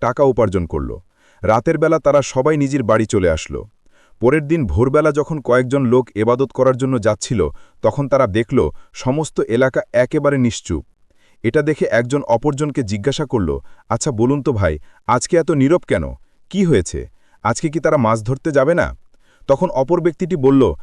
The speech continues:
"আমিও তো কিছু বুঝতে পারছি না। অন্যান্য দিন সকল জেলেরা হইচই করে মাছ ধরতে যায়, কিন্তু এত নিস্তব্ধতা কখনোই দেখা যায়নি। চলুন আমরা সেখানে গিয়ে দেখি।"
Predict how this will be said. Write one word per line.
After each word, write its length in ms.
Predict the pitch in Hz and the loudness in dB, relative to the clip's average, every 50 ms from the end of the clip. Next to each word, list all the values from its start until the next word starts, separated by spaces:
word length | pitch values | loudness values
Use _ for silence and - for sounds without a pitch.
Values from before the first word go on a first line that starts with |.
| - - _ - - | -16 -20 _ -6 -2
"আমিও 280 | 98 113 135 156 170 | 0 2 2 2 0
তো 100 | 165 - | 0 -2
কিছু 200 | 156 160 147 - 165 | -4 -4 -4 -4 -4
বুঝতে 280 | 120 113 104 - - 98 | -4 -4 -4 -4 -4 -4
পারছি 260 | 92 90 - - 87 | -4 -4 -4 -6 -10
না। 120 | 73 67 65 - - - _ _ _ _ - | -10 -10 -12 -14 -20 -20 _ _ _ _ -4
অন্যান্য 340 | - 131 147 156 170 175 180 185 | -2 0 0 0 0 0 0 0
দিন 180 | 160 170 185 175 | 0 -2 -4 -4
সকল 360 | - - 143 131 - 165 170 160 | -4 -4 -4 -4 0 0 0 0
জেলেরা 340 | 120 120 131 135 147 165 151 | 2 2 2 4 4 2 2
হইচই 380 | - - 131 143 139 - 170 | 2 2 0 0 2 2 0
করে 180 | 160 - 175 165 | 2 2 0 0
মাছ 200 | 143 117 107 101 87 | 2 0 0 0 -2
ধরতে 260 | 82 98 85 - 90 80 | -4 -8 -6 -6 -8 -6
যায়, 200 | 73 71 67 - - - - _ _ _ _ _ _ - | -6 -6 -8 -8 -14 -20 -20 _ _ _ _ _ _ -6
কিন্তু 180 | 131 147 170 165 - | -4 -2 -2 -2 0
এত 200 | 117 123 123 - | 0 -2 0 0
নিস্তব্ধতা 640 | 165 143 139 131 - - 170 160 143 160 165 175 156 - | 0 0 0 -2 -2 -2 -4 -2 -2 -4 -4 -2 0 0
কখনোই 320 | 135 123 - 170 180 180 | -2 -2 0 -2 -2 0
দেখা 240 | 135 120 107 95 104 | 0 0 0 0 -2
যায়নি। 280 | 87 80 76 71 67 64 - _ _ _ _ _ _ _ - | -2 -2 -4 -6 -8 -10 -14 _ _ _ _ _ _ _ -4
চলুন 200 | - 165 175 190 185 | 0 2 2 2 2
আমরা 180 | 185 185 185 | 2 2 0
সেখানে 340 | 165 - 160 135 151 165 170 160 | 0 0 -2 -4 -2 -2 -4 -2
গিয়ে 160 | 147 165 147 | -2 -2 0
দেখি।" 280 | 120 123 123 - 180 | 0 0 0 0 -4